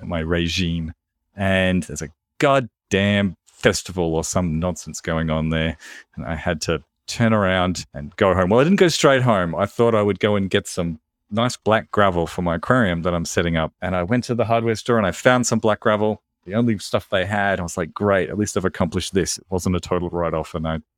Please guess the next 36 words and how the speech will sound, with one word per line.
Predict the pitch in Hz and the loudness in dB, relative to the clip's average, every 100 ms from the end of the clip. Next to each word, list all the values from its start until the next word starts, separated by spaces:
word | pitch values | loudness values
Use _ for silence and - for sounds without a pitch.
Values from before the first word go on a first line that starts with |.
| - | -8
looked | 101 - | -6 -4
at | |
the | 87 | -2
back | 80 85 82 - _ _ _ | 0 0 -2 -10 _ _ _
and | - | -8
in | 85 76 | -6 0
big | 110 101 - | 0 0 -2
red | 90 87 | 0 0
letters, | 80 82 80 - | 0 -2 -2 -6
it | 76 | -6
said, | - 82 78 76 - - _ _ _ _ _ _ | -4 0 -2 -4 -14 -20 _ _ _ _ _ _
"Dangerous | 104 101 87 87 78 - | 2 2 2 0 -2 -6
for | - 85 80 78 87 | -2 0 0 -2 -6
aquarium | - 92 85 82 80 80 76 - | -4 0 2 2 0 0 -4 -4
life." | 80 76 - - - _ _ | -2 -2 -4 -12 -16 _ _
<laughs> | _ _ - | _ _ 0
I | 160 - - | 0 0 0
had | 139 | 2
to | 113 | 0
put | - 123 | 4 4
it | 107 - | 4 4
back. | 85 85 - - - 156 123 | 2 0 -6 -8 -2 0 0
So | - 131 | 4 4
I | 151 | 6
went | 170 175 | 4 4
back | 139 135 | 4 4
dejected | - 120 120 117 120 107 | 4 4 4 4 0 2
to | - 113 | 2 4
my | 110 104 101 - - - _ | 4 4 0 -4 -20 -20 _
car | - 85 85 87 90 _ _ - | 0 2 4 2 -2 _ _ 0
and | 92 90 87 80 - - | 2 2 2 0 -6 0
toddled | 98 95 95 | 2 2 0
home | - 78 78 80 78 - - | 0 2 2 0 -2 -6 -8
to | 78 | -4
meet | 78 - | -4 -4
you. | 71 69 | -6 -6